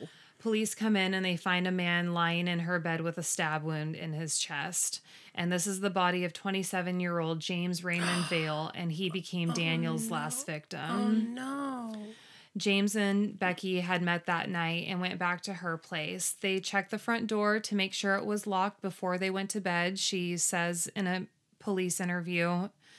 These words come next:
Speaker 1: afterwards, they ask her, "Was the front door locked?" She's like, "Yes,
Speaker 2: Yeah.
Speaker 1: I locked it, and I even think that he checked it before we went to bed that night."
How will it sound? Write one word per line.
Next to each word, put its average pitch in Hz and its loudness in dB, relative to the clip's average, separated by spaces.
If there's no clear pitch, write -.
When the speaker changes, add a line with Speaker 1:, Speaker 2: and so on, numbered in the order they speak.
Speaker 1:
afterwards, 180 0
they 170 -4
ask 160 -2
her, 170 -4
"Was 160 -2
the 160 -6
front 175 -6
door 220 0
locked?" 220 0
She's 170 -4
like, 170 -4
"Yes, 196 2
Speaker 2:
Yeah. - 0
Speaker 1:
I 196 4
locked 196 2
it, 196 2
and 180 -2
I 170 0
even 175 0
think 160 -6
that 156 -6
he 208 -2
checked 196 -2
it 190 -2
before 180 -4
we 170 0
went 170 -4
to 175 -6
bed 180 -4
that 190 -4
night." 190 -2